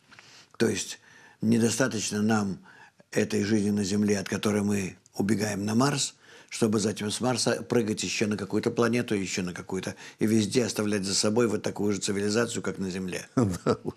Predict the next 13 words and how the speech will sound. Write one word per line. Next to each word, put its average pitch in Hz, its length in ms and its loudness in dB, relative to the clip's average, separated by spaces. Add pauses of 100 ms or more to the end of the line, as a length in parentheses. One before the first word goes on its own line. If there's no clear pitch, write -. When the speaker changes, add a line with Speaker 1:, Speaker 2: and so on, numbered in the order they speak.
Speaker 2:
это - 200 -14
страшно. - 320 -6
Speaker 1:
Что 185 240 4
нас 156 240 0
вынуждает 131 880 2 (380)
покинуть 127 440 2
Землю 120 300 4
и - 20 0
переселиться 107 600 0
на 107 100 0
Марс? 95 400 -4 (1500)
Наше 143 680 4 (140)
несчастное, 143 960 2